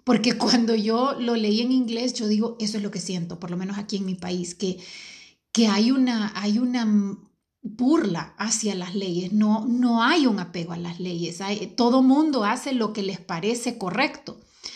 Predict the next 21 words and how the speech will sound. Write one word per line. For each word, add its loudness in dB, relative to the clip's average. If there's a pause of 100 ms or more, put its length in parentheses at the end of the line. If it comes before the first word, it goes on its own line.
(600)
Entonces, 6
dice 0
en 0
la -2
Pasión, -4
"Habrá 2
un 2
incremento 0
del -6
pecado -10
y 6
la 0
f-, -14
y 6
una 2
falta -2
de -2
apego 0
a -6
la -4
ley, 0